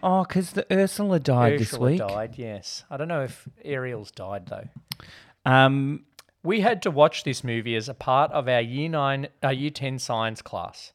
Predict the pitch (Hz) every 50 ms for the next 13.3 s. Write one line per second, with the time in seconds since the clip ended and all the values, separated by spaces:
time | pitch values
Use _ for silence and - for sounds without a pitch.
0 | _ - - 107 - - - - 113 95 92 92 95 87 85 127 110 - - -
1 | - 123 117 - - - 120 110 104 101 101 98 - 101 95 98 - - 98 117
2 | - - - 120 - - 107 95 92 87 92 90 98 - - 160 151 147 143 139
3 | 131 - - 131 117 - - 151 147 - - 160 143 139 139 - - 135 - 127
4 | - - 139 151 139 123 107 - - 220 175 - 226 160 - - - _ - 165
5 | 147 - - 156 151 151 - 143 143 135 123 117 113 - _ _ _ _ _ _
6 | _ - 147 135 131 120 123 123 127 127 - - 131 120 123 110 - - 135 123
7 | 113 117 117 117 - - 123 113 101 - - 127 - - - 123 113 - _ -
8 | - 131 120 113 98 90 - - - _ _ _ - 123 - 120 110 110 - -
9 | - 101 82 - - - _ _ _ _ _ _ _ _ _ - 127 120 - -
10 | - _ - - - - _ - - 254 349 381 330 - - 165 151 - - -
11 | - - - _ _ - 156 143 - 123 - - 113 101 107 104 104 104 113 113
12 | 107 107 107 107 127 - - - - - - - - - 156 143 - - - -
13 | 110 90 85 90 117